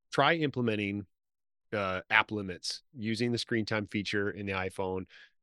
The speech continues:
On Android, I don't know what to tell you to do, but I'm sure they have the same features. But use that, and it will help at least make you more aware, so that then hopefully you can overcome that hel-, unhealthy habit. It's definitely working for me, um,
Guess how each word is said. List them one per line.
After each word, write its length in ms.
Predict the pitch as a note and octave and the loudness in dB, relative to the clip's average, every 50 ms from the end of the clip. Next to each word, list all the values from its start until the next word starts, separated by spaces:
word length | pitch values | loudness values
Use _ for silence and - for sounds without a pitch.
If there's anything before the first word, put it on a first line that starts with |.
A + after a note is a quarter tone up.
| - | -10
On 100 | - F#2 | -6 -2
Android, 320 | F#2 G2 G2+ F#2+ G2+ G2 F#2 | -2 0 0 0 -2 -2 -2
I 60 | F#2+ | -2
don't 160 | F#2+ F2+ E2+ | -4 -4 -6
know 40 | F#2 | -6
what 120 | F#2+ F2+ | -8 -8
to 80 | - F#2+ | -8 -6
tell 160 | - G#2 F#2+ | -4 -4 -2
you 80 | F#2+ F#2 | -2 -4
to 40 | F2+ | -4
do, 240 | F2 G2+ G2 F#2+ | -4 -2 -2 -2
but 140 | F2+ F2 F2+ | -4 -4 -6
I'm 80 | F2+ F#2+ | -6 -6
sure 160 | - - G2 | -6 -6 -6
they 100 | F#2+ F2+ | -4 -4
have 180 | F#2 F#2 F2+ F2+ | -4 -6 -6 -6
the 60 | F2+ | -6
same 260 | - - F#2+ F#2 F2 | -4 -4 -4 -4 -6
features. 520 | - - A2 G#2 - G#2+ G#2 G2+ - - _ - - _ _ _ _ - | -4 -4 -4 -2 0 0 0 0 -2 -8 _ -18 -20 _ _ _ _ -8
But 100 | G#2 E2 | -8 -6
use 300 | F2 A#2 D3+ E3 C#3+ G#2+ | -2 0 0 0 0 0
that, 300 | A2 F#2 F#2 F2+ F2+ - - | 0 0 0 0 -2 -4 -6
and 100 | A2 G2 | -6 -6
it 120 | G2 F2 | -6 -6
will 100 | F#2+ F#2 | -6 -8
help 400 | - - - C#3 B2+ G2+ - - - _ _ _ _ _ _ _ _ _ _ _ _ _ _ - | -6 -2 2 2 2 2 0 -6 -20 _ _ _ _ _ _ _ _ _ _ _ _ _ _ -2
at 100 | C#3+ D3 | 0 4
least 220 | D#3+ F#3+ F#3 - E3 | 6 6 6 8 6
make 160 | D#3 C#3+ - | 4 4 4
you 60 | C3 | 0
more 160 | A2+ G#2 F#2+ | 2 2 0
aware, 380 | F2+ F2+ G#2+ B2+ E3 G#3 B3 - _ _ _ | 0 2 6 6 6 6 4 -2 _ _ _
so 180 | - - A#2+ | -2 -2 0
that 160 | G2+ G2 E2+ | 0 0 -2
then 140 | G#2 A2+ G#2 | -4 -4 -6
hopefully 360 | F2+ A#2 B2 B2+ - A2 G#2+ | -2 -4 -6 -4 -4 -4 -2
you 120 | G#2 G2+ F#2+ | -2 -2 -4
can 140 | F#2 G2 - | -6 -8 -8
overcome 460 | G2 F#2+ F2+ F#2 - - G2 F#2 F#2 | -8 -6 -8 -8 -6 -6 -6 -6 -4
that 160 | F2+ F2 D2+ | -6 -6 -4
hel-, 180 | F#2 F#2 - _ | -6 -6 -6 _
unhealthy 440 | - G2+ G2 F2+ F#2+ F2+ - - E2+ | -6 -6 -6 -4 -6 -8 -6 -8 -8
habit. 360 | E2+ F2 F2 E2+ F2 F2 - - | -6 -6 -8 -6 -8 -10 -10 -10
It's 320 | - F#2+ - - - - _ | -14 -12 -10 -10 -12 -10 _
definitely 340 | - B2 A2+ - A2 F#2+ F2+ | 0 0 0 0 -4 -8 -8
working 280 | F2 F2+ E2+ - F2 E2 | -8 -10 -10 -10 -12 -14
for 140 | - - F2 | -12 -12 -10
me, 320 | F#2 G2 F#2+ F2 E2+ - _ - - - - - _ _ - G#2 | -8 -8 -8 -10 -12 -16 _ -20 -20 -20 -20 -20 _ _ -6 -6
um, 320 | F2 E2+ D#2+ E2 E2 | -4 -4 -6 -8 -12